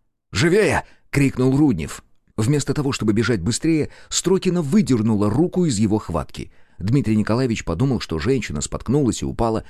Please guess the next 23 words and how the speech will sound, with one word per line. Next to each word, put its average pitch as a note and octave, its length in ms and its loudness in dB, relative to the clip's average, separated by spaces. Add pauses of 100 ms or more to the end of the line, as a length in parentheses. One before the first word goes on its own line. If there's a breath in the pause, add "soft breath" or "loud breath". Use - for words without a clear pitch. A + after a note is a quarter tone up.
(180 soft breath)
но C3 120 0
оказалось, D3 380 0
что - 160 0
революционная B2 640 0
воительница, C3 600 -2 (160 loud breath)
выхватив G2 720 -2
упомянутый D3 720 0
ею G2 380 0
маузер E3 500 2 (140 loud breath)
и F3+ 100 2
припав E3 380 0
на A2 100 2
одно G#2+ 160 0
колено, F3 420 2 (200 loud breath)
целит E3 520 0
в - 140 -12
преследователей. D3 840 0 (220)
"Бегите!" — A#3+ 720 4 (300 soft breath)
резко B2+ 360 2
бросила A#2+ 460 2
она C3 200 0
Рудневу. F2+ 580 0 (100)
"Дура!" — E3+ 560 2